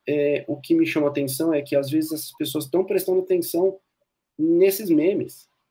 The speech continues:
tão prestando atenção nesse, nesse, nesse discurso vazio. Eu falo, "Poxa vida, larga o celular um pouco, conserta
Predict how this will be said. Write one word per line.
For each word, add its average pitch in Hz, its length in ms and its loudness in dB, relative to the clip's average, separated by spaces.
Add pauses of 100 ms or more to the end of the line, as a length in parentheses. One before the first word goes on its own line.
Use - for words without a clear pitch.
(180)
tão 160 140 0
prestando 170 320 2
atenção 160 420 0
nesse, 156 320 0
nesse, 151 360 -2
nesse 160 260 -2
discurso 165 420 -4
vazio. 151 340 -2
Eu - 20 -4
falo, 156 280 -10
"Poxa 196 300 -4
vida, 131 340 -6 (100)
larga 196 340 -6
o - 40 -8
celular 131 540 -2
um 104 100 -8 (120)
pouco, 135 380 -6
conserta 135 640 -4